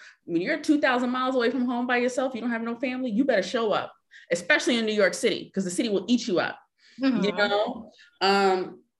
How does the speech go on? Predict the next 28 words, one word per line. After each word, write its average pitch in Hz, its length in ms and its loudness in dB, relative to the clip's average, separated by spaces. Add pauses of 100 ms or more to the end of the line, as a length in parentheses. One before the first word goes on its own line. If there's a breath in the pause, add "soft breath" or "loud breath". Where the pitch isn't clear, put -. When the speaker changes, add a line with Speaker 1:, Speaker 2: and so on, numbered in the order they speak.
(320)
Speaker 1:
and 214 140 4
then 247 100 4
I, 220 220 0
that's 214 200 2
how 330 120 0
I 277 40 2
developed 254 360 2
this, 226 240 4
like 214 120 2
what 208 180 0
Rondell 254 440 2
said. 226 220 2
I - 80 2
said 277 240 2
what 262 140 4
I 247 60 2
said, 220 360 2
what? 208 280 0 (240)
<laughs> - 220 -16
Attitude, 269 1080 4
you 240 120 -8
know, 269 160 -4
Brooklyn, 285 560 -2
it 233 140 -4
does 311 200 2
it 285 100 -4
to 262 100 -4
you. 175 280 -6